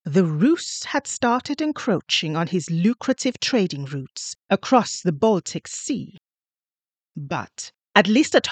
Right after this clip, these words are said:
home he was safe, for after all, had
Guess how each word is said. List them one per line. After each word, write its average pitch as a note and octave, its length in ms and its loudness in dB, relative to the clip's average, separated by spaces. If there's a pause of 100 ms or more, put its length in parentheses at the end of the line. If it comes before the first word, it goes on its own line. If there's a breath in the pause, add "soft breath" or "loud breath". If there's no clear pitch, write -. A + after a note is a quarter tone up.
home F3 560 4
he G#3 140 2
was D#3 160 0
safe, - 680 -4 (220)
for - 180 0
after C#4+ 400 4
all, G#3 240 4
had A#3+ 260 2